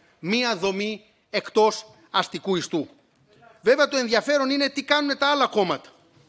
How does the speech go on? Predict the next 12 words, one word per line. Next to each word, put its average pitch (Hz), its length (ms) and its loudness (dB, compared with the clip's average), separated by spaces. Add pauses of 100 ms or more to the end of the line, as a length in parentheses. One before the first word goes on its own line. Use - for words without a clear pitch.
(540)
Θα 254 100 -4
καταθέσω, 269 460 0
κυρίες 254 220 -2
και 220 100 -4
κύριοι 226 220 -2
συνάδελφοι, 202 500 -2
στα 185 160 -4
πρακτικά 175 520 -2 (1040)
δύο 294 240 0
πολύ 269 220 -2
συγκεκριμένα 208 540 -2
πράγματα. 131 400 -10